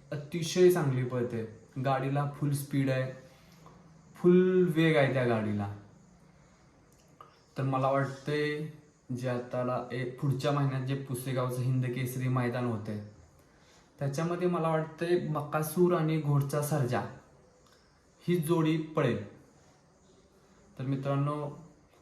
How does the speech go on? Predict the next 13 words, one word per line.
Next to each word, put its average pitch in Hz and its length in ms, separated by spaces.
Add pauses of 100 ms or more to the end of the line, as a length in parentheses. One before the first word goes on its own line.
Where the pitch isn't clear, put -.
(120)
तुम्हाला 135 240
व्हिडिओ 135 300
आवडला 139 480
असेल 139 500
तर 143 240 (1900)
लाईक 127 440
करा, 135 280
चॅनलवर 135 440
नवीन 139 300
असेल 135 340
तर 139 80
सबस्क्राईब 131 540
करा. 127 540